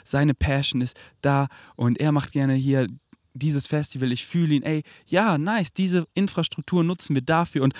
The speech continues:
machen's fetter, zusammen, zusammen, zusammen, zusammen. Jeder bringt was zum Table und da sind einfach so viel bunte Farben. Ich seh Creative Spaces, ich seh Festivals, ich seh Retreats, ich seh Meetups, ich seh einfach diese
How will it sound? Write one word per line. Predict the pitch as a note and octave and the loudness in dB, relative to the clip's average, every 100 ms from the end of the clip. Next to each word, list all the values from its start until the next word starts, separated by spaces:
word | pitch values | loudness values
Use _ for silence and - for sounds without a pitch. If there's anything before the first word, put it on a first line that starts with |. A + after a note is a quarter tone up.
| - | -2
machen's | D3 D#3+ C3 - | -2 0 -4 -4
fetter, | F#3 F#3+ C3+ | -4 -2 -4
zusammen, | - C3 C#3+ G3+ F3 | -4 -4 -2 -2 -2
zusammen, | D#3 C#3 F#3+ F#3+ | -4 0 0 -2
zusammen, | - D#3+ D3+ F#3 F3 | -6 -8 -4 -2 -4
zusammen. | - D3 C#3+ G3 - - - | -4 -2 0 0 -2 -8 -10
Jeder | - A3 F#3+ | -2 0 0
bringt | - F#3 | -2 -4
was | E3 | -4
zum | - C#3+ | -4 -4
Table | - F#3+ E3+ E3+ - - - | -2 0 0 -2 -6 -16 -4
und | D#3 | 0
da | |
sind | D#3+ F3+ | 0 -2
einfach | E3 | -4
so | - A3 | -2 0
viel | - | 0
bunte | D3 F3+ E3 | 2 0 0
Farben. | - F#3 F#3+ E3 E3 - - | -2 0 2 0 -4 -12 -10
Ich | D#3+ - | -8 -2
seh | G3+ | -2
Creative | - - - F#3+ F3+ | -2 -2 0 0 0
Spaces, | - - F3 F3+ E3+ E3+ D#3+ - - - | -4 -4 -4 -2 -4 -8 -8 -14 -20 -10
ich | - D3 | -6 -2
seh | F#3+ | -2
Festivals, | F3 - F#3+ - F3 D3 E3 D#3+ - - | -2 -2 -4 -6 -8 -4 -4 -6 -12 -12
ich | - D#3 | -8 -2
seh | F#3 | 2
Retreats, | F3+ E3 - F3+ F3+ E3+ - - - | 4 2 0 0 0 -4 -10 -18 -10
ich | D#3+ | -8
seh | - F#3+ | 0 4
Meetups, | E3+ F#3 F3+ - E3 - - - | 6 6 4 2 -4 -6 -14 -16
ich | - C#3 | -10 -6
seh | D#3+ | -4
einfach | E3+ D3+ | -4 -6
diese | C#3+ A#2+ | -4 -4